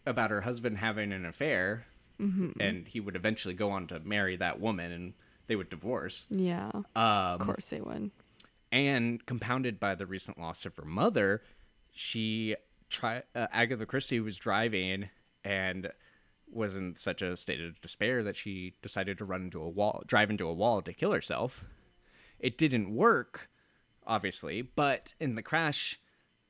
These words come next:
Speaker 1: at some point she entered a fugue state where she just kind of lost herself. She didn't know who she was. She, it's not amnesia. She just was kind of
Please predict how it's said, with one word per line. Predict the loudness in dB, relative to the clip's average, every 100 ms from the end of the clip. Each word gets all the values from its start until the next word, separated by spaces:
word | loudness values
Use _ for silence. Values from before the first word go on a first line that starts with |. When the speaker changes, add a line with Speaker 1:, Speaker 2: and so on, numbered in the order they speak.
| _
Speaker 1:
at | -6 0
some | 0 4
point | 2 2
she | 0 -2 0
entered | 0 -2 -4
a |
fugue | -6 -2 -2 0
state | -2 0 2 2 -2
where | -2 0 0 -2
she | -6 -6 -4
just | -4 -6
kind | -4 0 2
of | 2 0 -4 -12 -16 -20 _ _ _ _ _ _ _ _ -20 -20 -18
lost | -6 -2 0 -2 -6
herself. | -4 -4 -4 -6
She |
didn't | -6 -4
know | -4 -4
who | -4
she | -4 -4
was. | -2 -2
She, | -4 -6
it's | -6 -6 2
not | 4 4
amnesia. | 2 4 2 4 2 2
She | 0
just | -2 -4 -2
was | 2 2 2
kind | 0
of | 0